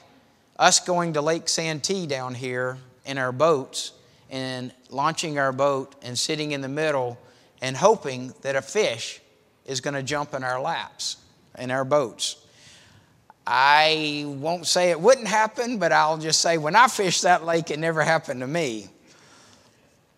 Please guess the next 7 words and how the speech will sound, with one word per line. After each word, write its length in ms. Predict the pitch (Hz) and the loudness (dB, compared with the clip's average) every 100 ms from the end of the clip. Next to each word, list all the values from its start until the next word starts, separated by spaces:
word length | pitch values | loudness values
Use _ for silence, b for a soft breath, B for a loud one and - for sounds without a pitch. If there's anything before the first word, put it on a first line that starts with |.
| _ _ - - | _ _ -20 -14
Most 360 | 151 208 226 - | 4 4 4 -2
people 300 | 202 170 165 | -6 -2 -2
do 140 | 151 | -2
not 280 | 151 165 160 | 2 2 2
walk 320 | 147 151 151 | 0 0 -2
into 300 | 151 135 139 | -8 -8 -8
church 580 | 117 - 139 117 - - | -8 -4 -4 -6 -10 -16